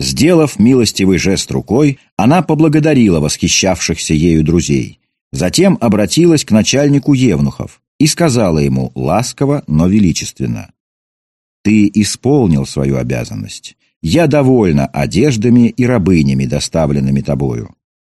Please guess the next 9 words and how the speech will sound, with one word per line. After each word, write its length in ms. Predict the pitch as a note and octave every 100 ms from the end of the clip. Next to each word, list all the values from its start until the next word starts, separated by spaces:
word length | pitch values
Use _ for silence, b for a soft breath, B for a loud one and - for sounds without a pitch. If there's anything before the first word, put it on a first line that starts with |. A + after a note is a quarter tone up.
| _ -
Я 220 | - F#2
сумею 480 | - G2 G#2 G2 F#2
похвалить 540 | F#2 - G2 A2+ E2+
своему 360 | - D#2+ D2+ D2+
супругу 480 | - D2 G2 A#2 G#2+
твою 320 | E2 E2 D#2
ловкость 600 | C2+ G#2 A#2 - G2+ -
и 80 | -
умение, 640 | G#2 A2 A#2 F#2 C#2+ G2